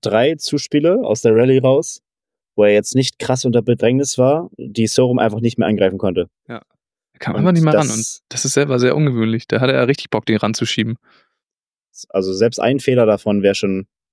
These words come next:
Speaker 1: merkenswert gewesen. Ähm, naja, nichtsdestotrotz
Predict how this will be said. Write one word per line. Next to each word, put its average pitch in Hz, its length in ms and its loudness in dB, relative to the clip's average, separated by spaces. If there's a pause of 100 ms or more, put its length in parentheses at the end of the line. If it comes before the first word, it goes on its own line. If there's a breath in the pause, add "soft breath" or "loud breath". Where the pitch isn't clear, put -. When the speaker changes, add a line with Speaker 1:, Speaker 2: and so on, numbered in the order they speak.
(160)
Speaker 1:
merkenswert 101 520 -2
gewesen. 101 460 -4 (760 loud breath)
Ähm, 95 600 0 (640)
naja, 92 340 2
nichtsdestotrotz 123 1080 -2